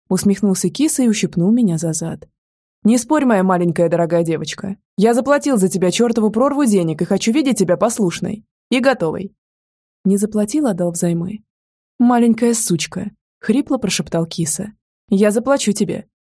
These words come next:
пятьдесят тысяч за твои трусики. Бегом». Я подняла на него неверящий взгляд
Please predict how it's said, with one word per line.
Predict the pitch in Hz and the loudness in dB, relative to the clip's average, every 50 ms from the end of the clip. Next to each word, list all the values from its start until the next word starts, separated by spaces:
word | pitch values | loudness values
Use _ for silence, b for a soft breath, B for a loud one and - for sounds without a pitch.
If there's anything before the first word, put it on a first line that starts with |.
| _ | _
пятьдесят | - 214 190 226 247 226 277 240 226 | -2 0 2 2 2 2 2 0 2
тысяч | - 330 330 - 220 180 | 2 0 0 0 0 0
за | 165 180 | 0 0
твои | 170 180 175 185 226 | 2 2 2 2 2
трусики. | 220 233 196 180 - 180 151 - - 185 190 - _ _ | 0 0 -2 -2 -2 -4 -8 -8 -10 -10 -12 -14 _ _
Бегом». | - 214 285 311 233 185 - 185 196 - _ _ _ _ _ _ _ _ _ _ _ _ _ _ _ _ | -2 -2 0 0 0 0 -2 -2 -4 -10 _ _ _ _ _ _ _ _ _ _ _ _ _ _ _ _
Я | - 175 190 190 | 0 0 0 0
подняла | 190 190 175 180 180 175 185 233 269 | 0 -2 0 0 0 0 0 0 0
на | 277 | 0
него | 262 269 254 262 | 0 0 0 2
неверящий | 254 240 233 180 170 165 165 165 - - 175 | 2 2 2 2 0 0 -2 -2 -4 -4 -6
взгляд | 160 - - 170 170 175 180 185 - - | -6 -6 -8 -8 -8 -8 -8 -10 -14 -20